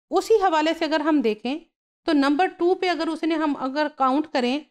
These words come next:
तो हम कहते हैं कि उसके बाद उसने एक यूनिट लिया, दो लिए, तीन लिए, चार लिए,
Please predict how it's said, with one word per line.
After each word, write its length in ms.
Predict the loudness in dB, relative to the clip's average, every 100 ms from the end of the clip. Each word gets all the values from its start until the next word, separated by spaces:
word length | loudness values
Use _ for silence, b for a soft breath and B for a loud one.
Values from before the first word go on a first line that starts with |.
| _ _
तो 80 | 0
हम 180 | 2 2
कहते 360 | 0 -2 -2
हैं 240 | 0 -2 -4
कि 120 | -6
उसके 520 | -6 -6 -8 -4 -4
बाद 380 | 0 2 2 0
उसने 260 | -6 -8 -8 -4
एक 240 | -4 -2
यूनिट 320 | -2 -4 -4
लिया, 300 | -4 0 2
दो 280 | 2 0 0
लिए, 320 | 0 -2 -4
तीन 360 | -4 -4 -2 -2
लिए, 300 | -2 -4 -4
चार 320 | -2 0 0
लिए, 280 | 0 -2